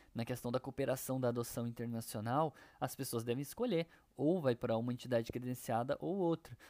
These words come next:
Não pode o casal se dividir e cada uma tá em uma entidade, e não pode o mesmo casal participar de duas entidades, tá?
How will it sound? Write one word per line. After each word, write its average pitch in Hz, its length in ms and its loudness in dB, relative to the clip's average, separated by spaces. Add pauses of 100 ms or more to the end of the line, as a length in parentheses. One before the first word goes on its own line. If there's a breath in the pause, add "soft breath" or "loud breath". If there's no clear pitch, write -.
Não 120 140 -2
pode 139 180 4
o 160 60 -6
casal 147 260 4
se 131 160 -4
dividir 123 540 -4
e 123 60 -4
cada 123 260 2
uma 120 160 0
tá 113 320 0 (100)
em 123 140 -2
uma 120 140 0
entidade, 139 580 2 (240 loud breath)
e 131 60 0
não 143 100 2
pode 135 160 0
o 135 40 -4
mesmo 135 260 -4
casal 131 440 4
participar 135 380 0
de 131 140 -8
duas 139 320 -2
entidades, 147 600 0
tá? 110 240 2